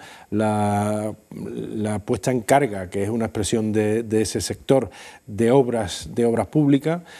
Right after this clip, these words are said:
porque eso es una manera de reactivar, de recuperar, eh,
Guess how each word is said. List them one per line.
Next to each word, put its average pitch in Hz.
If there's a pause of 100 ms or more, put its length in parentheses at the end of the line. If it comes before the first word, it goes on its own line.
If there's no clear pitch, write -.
(140)
porque 110
eso 120
es 120
una 120
manera 110
de 110
reactivar, 107
de 101
recuperar, 101 (100)
eh, 98